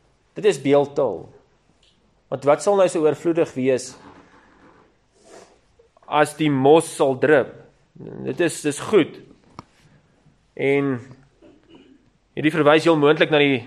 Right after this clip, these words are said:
na die wyn wat sal drup van die berge af. Maar dis definitief prentjietaal. Dis definitief prentjietaal van oorvloed.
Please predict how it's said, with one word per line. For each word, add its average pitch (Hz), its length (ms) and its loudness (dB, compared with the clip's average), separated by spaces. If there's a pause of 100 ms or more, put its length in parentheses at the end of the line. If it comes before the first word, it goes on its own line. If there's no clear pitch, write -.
na 143 100 -2
die 139 140 0
wyn 143 400 0
wat 156 200 2
sal 147 200 -2
drup 156 320 2
van 147 160 -2
die 131 80 -8
berge 151 400 2
af. 113 320 -4
Maar 170 160 -6
dis 185 120 -16
definitief 196 520 0
prentjietaal. 185 720 -6 (1300)
Dis 143 120 -20
definitief 196 480 0
prentjietaal 196 580 4
van 175 220 -2
oorvloed. 190 680 2